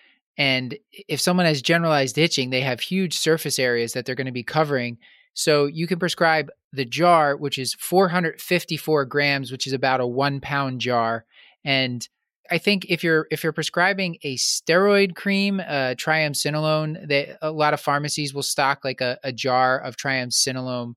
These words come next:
cream, and then, but just, like, a jar of petroleum jelly or a jar of, you know, you pick your ceramide containing ointment.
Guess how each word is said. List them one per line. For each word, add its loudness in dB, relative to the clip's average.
cream, 2
and 0
then, 0
but 2
just, 0
like, 2
a 0
jar 4
of -2
petroleum -2
jelly -2
or -4
a -4
jar 0
of, -8
you -2
know, 0
you 0
pick -4
your 2
ceramide 2
containing -6
ointment. -8